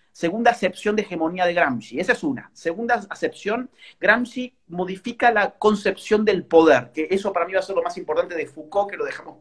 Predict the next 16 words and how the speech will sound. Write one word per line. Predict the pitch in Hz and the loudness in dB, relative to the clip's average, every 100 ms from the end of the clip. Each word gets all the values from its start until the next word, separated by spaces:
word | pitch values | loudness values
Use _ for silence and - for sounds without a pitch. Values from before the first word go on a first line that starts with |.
| - | -2
para, | 151 156 156 | 2 2 -2
tenemos | 147 151 | -8 -10
todavía | 147 151 | -6 -4
como | 151 139 | -2 -4
media | 151 185 | 0 2
hora | 214 | 2
más. | - - _ - - - | 0 -8 _ -20 -20 -4
Eh, | 190 190 185 | 0 2 0
pero | 190 196 | 0 2
Gramsci | 247 254 262 208 | 4 2 -2 -6
ya | - 254 | -2 -2
modifica | 240 220 196 233 254 226 | 0 -2 -4 -4 0 4
la | 208 202 | 4 2
concepción | - 175 175 - 202 | -2 -4 -4 -2 0
del | 202 190 | 0 2
poder. | 170 165 127 120 | 6 6 6 0